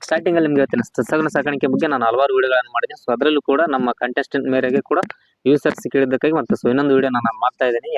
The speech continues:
ಸೀ ಫಾರ್ಮಿಂಗ್ ಅಲ್ಲಿ ಮತ್ತು ಏನಪ್ಪಾ ಅಂತಂದ್ರೆ ಈ ಟಗರು ಸಾಕಾಣಿಕೆ ಇದೆ ಅಲ್ಲ, ಟಗರು ಸಾಕಾಣಿಕೆ ಅನ್ನೋದು ಇವತ್ತು ಇಂಡಿಯಾದಲ್ಲಿ ಲಾರ್ಜೆಸ್ಟ್ ಆಗಿ ಬೆಳೀತಾ ಇದೆ. ಟಗರು ಸಾಕಾಣಿಕೆ almost all ಜನರಿಗೆ ಗೊತ್ತಿಲ್ಲ, ಯುವಕರಿಗೆ ಪಾಪ, "ಏ, ಇದ್ರಲ್ಲಿ ಏನಿದೆ,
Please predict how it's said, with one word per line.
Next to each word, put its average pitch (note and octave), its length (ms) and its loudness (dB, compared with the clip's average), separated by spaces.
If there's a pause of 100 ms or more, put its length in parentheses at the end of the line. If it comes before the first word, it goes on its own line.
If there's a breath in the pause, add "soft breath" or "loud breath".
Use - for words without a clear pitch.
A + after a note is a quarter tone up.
(120)
ಸೀ G3 160 6
ಫಾರ್ಮಿಂಗ್ D3+ 480 0
ಅಲ್ಲಿ A#2+ 160 2
ಮತ್ತು A2+ 720 2
ಏನಪ್ಪಾ B2+ 300 -2
ಅಂತಂದ್ರೆ A#2+ 440 -2
ಈ C#3 200 -2
ಟಗರು D3+ 300 0
ಸಾಕಾಣಿಕೆ C3 480 -2
ಇದೆ G#2+ 100 0
ಅಲ್ಲ, A#2+ 120 0
ಟಗರು D3 300 0
ಸಾಕಾಣಿಕೆ D3 460 -2
ಅನ್ನೋದು C3+ 220 0
ಇವತ್ತು D3 520 2 (340 loud breath)
ಇಂಡಿಯಾದಲ್ಲಿ D#3+ 420 2
ಲಾರ್ಜೆಸ್ಟ್ C3+ 500 0
ಆಗಿ F3+ 140 4
ಬೆಳೀತಾ E3 300 2
ಇದೆ. D#3+ 140 4
ಟಗರು C#3+ 260 0
ಸಾಕಾಣಿಕೆ D3 440 -2
almost D3 460 0
all F#3 140 2 (400)
ಜನರಿಗೆ F3 240 4
ಗೊತ್ತಿಲ್ಲ, F3+ 320 4
ಯುವಕರಿಗೆ E3+ 340 4
ಪಾಪ, D#3 240 -2
"ಏ, D3 40 0
ಇದ್ರಲ್ಲಿ C3+ 460 -2
ಏನಿದೆ, F#4 280 2